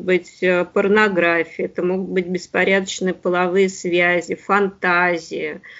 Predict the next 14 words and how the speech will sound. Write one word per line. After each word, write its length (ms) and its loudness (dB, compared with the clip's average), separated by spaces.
сексуальные. 1000 -2
Ну 280 2
и 340 0
основной 880 0
такой, 680 -2
м, 800 -6
показатель — 760 0
это 220 0
похоть, 880 2
да, 240 0
то 140 -4
есть 140 -2
когда 360 0
похоть 680 4